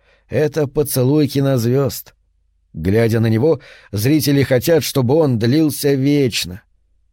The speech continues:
И на протяжении всего эпизода темноту кинозала заполняет высокий и смелый голосок Дороти. Она говорит что-то о доме. Она говорит то,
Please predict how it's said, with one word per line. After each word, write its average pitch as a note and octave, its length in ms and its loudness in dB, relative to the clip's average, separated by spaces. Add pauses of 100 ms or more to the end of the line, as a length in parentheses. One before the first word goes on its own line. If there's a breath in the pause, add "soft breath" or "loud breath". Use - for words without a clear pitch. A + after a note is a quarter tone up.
(140)
И E2+ 100 -6
на A2+ 120 0
протяжении E3 760 0
всего C3+ 360 0
эпизода C#3 540 0 (380 loud breath)
темноту D#3 440 0
кинозала D#3+ 580 2
заполняет C#3+ 760 0
высокий D#3+ 600 0
и D#3 200 -4
смелый D3 560 0
голосок B2+ 600 0
Дороти. A#2 560 -2 (680)
Она F#3+ 320 0
говорит F3+ 440 0
что-то E3 520 -2
о D#3+ 40 -2
доме. C3+ 540 -4 (680)
Она A#2 300 -2
говорит A2+ 480 0
то, D3+ 260 0